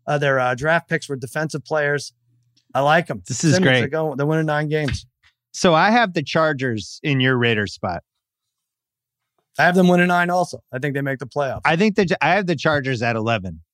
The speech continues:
Speaker 2: So
Speaker 1: Really?
Speaker 2: basically the same logic. So we
Speaker 1: Hmm.
Speaker 2: both think there's gonna be a good team coming out of this division that's not Kansas City.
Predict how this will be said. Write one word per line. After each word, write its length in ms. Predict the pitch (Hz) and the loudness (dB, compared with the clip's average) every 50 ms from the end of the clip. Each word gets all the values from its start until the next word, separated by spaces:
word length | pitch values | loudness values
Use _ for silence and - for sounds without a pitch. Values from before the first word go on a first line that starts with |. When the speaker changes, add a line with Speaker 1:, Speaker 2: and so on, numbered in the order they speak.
| _ _ | _ _
Speaker 2:
So 280 | - - 156 143 135 135 | -6 -2 0 2 2 4
Speaker 1:
Really? 300 | 135 139 147 165 175 170 | 4 4 4 4 4 4
Speaker 2:
basically 260 | 170 175 - - 185 170 | 2 0 0 0 0 0
the 60 | 139 | 0
same 320 | - - 175 170 175 165 156 | 0 0 0 0 0 0 0
logic. 480 | 143 139 135 131 104 123 117 110 - _ _ | 2 2 0 0 -2 -4 -4 -4 -6 _ _
So 220 | - - - 170 156 | -20 -4 -2 0 2
we 120 | 151 - | 2 2
Speaker 1:
Hmm. 60 | 156 147 | 4 4
Speaker 2:
both 220 | 214 214 202 - | 2 2 0 0
think 200 | 208 196 180 - | -2 -2 0 0
there's 160 | 170 156 127 | -2 -2 -2
gonna 180 | - 156 147 143 | -2 -4 -4 -2
be 160 | 135 143 131 | 0 0 0
a 80 | 127 113 | 0 0
good 260 | 95 139 139 120 - | 0 0 -2 -2 0
team 300 | - 143 135 127 120 107 | -2 0 0 0 0 -2
coming 260 | - - 131 120 120 | -4 -4 -4 0 0
out 200 | 120 117 117 117 | 2 2 2 0
of 60 | 117 | 0
this 160 | 117 110 98 | -2 -2 -4
division 360 | - 120 110 117 110 90 104 113 | -4 -4 -2 -2 -2 -2 -2 -4
that's 180 | 107 92 - | -4 -2 -2
not 160 | 120 110 101 | -2 -2 -2
Kansas 340 | - - 120 110 104 87 85 | -2 -2 -2 -2 -2 -4 -4
City. 300 | - 127 113 107 98 87 | -4 -4 -2 -2 -4 -6